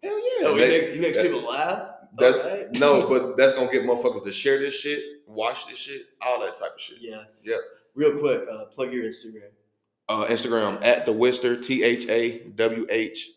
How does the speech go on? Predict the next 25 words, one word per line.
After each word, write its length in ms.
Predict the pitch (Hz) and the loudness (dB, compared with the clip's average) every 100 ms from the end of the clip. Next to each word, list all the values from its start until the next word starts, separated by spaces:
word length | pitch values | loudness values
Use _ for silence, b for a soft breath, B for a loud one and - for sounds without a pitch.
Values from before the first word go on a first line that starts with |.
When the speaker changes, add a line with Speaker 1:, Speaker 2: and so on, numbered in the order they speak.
| - | -2
Speaker 1:
I 220 | 110 110 | 0 0
T 440 | - 123 117 117 _ _ - | -4 -6 -8 -12 _ _ -4
S 340 | 113 - - | -2 -2 -6
T 200 | 113 110 | -8 -4
R. 360 | 110 117 117 117 - | 0 0 0 -6 -6
That's 220 | 101 104 - 98 | -6 -6 -10 -4
the 100 | 107 107 | 0 0
Whitster, 560 | 104 110 110 - 113 | 0 -2 -4 -6 -6
T 200 | 113 117 101 | -6 -4 -4
H 220 | 107 - | -4 -4
A 260 | 107 107 107 _ _ _ _ _ | -4 -4 -10 _ _ _ _ _
W 260 | 104 104 107 | -2 -2 -2
H 300 | 107 98 - - | -2 -2 -4 -2
I 140 | 104 | -2
T 360 | 101 - 110 107 | -4 -8 -8 -6
S 300 | 107 107 107 | -4 -4 -6
T 80 | 113 - 110 | -10 -10 -8
E 40 | - | -2
R. 320 | 110 113 113 B B B _ | 2 2 0 B B B _
That's 160 | 98 98 | -8 -6
gonna 160 | 104 | -4
be 100 | 101 | -4
on 160 | 98 98 | -6 0
everything. 680 | 113 110 110 113 110 110 110 | 0 0 -2 -4 -4 -4 -6
Um, 400 | 98 101 98 92 | -6 -4 -4 -6